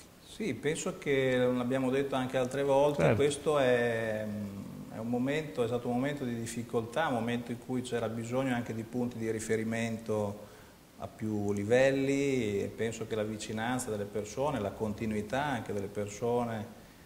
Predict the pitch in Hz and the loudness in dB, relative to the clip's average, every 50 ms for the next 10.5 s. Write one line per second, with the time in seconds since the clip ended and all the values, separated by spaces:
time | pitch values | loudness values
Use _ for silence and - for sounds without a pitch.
0 | - - - - 101 98 101 104 95 98 101 113 127 127 113 110 101 98 - - | -20 -20 -14 -10 -6 -6 -4 -2 -2 0 2 2 2 2 2 0 -2 -2 -2 -4
1 | 110 101 104 110 123 135 127 120 107 - - - 107 107 101 101 101 101 98 92 | -6 -6 -2 0 2 2 4 2 2 0 -4 -8 -6 -6 -4 -4 -2 -2 -4 -2
2 | - 123 123 127 117 104 101 98 98 98 98 117 135 135 117 - - 107 101 107 | -2 -2 0 0 -2 -2 -2 -2 -2 -2 0 2 2 2 0 0 -4 -8 -8 -10
3 | 98 - - 107 110 120 113 - 117 110 113 123 127 120 110 107 104 104 107 101 | -8 -6 -4 -4 -4 -4 -4 -4 -2 0 0 0 2 2 2 2 0 0 0 0
4 | 104 101 104 - 113 107 - 110 107 117 131 131 123 107 - - 107 104 104 104 | -2 -2 -2 -2 -2 0 0 0 0 2 2 2 2 0 0 -2 -2 -2 -2 -2
5 | - - - - - - - - - - - - 101 101 98 98 95 95 95 95 | -6 -10 -16 -18 -20 -20 -20 -20 -20 -20 -12 -8 -6 -6 -6 -6 -6 -6 -8 -8
6 | 92 90 90 92 87 - - - 123 107 - 127 123 117 117 123 123 123 123 123 | -8 -8 -8 -10 -10 -8 -6 -6 -6 -2 2 2 4 4 4 4 4 4 2 2
7 | 113 - - 117 113 107 110 113 107 110 107 113 107 - 120 117 113 - 120 110 | 0 0 0 -2 -2 -2 -2 -4 -4 -4 -4 -4 -4 -2 -4 -4 -2 0 -2 -2
8 | 107 117 113 110 - 117 101 98 95 - - - - 113 104 - 113 110 104 - | -2 -2 -4 -2 0 0 0 0 0 -4 -6 -6 -4 -4 -4 -2 -2 -2 -4 -4
9 | 113 107 117 120 127 131 120 110 104 104 110 110 107 110 107 104 110 107 107 113 | -4 -2 0 0 0 0 0 -2 -2 -2 -4 -4 -2 -4 -4 -4 -2 0 0 2
10 | 120 123 123 135 139 147 147 - - - | 0 0 0 0 -2 -2 -2 -6 -10 -16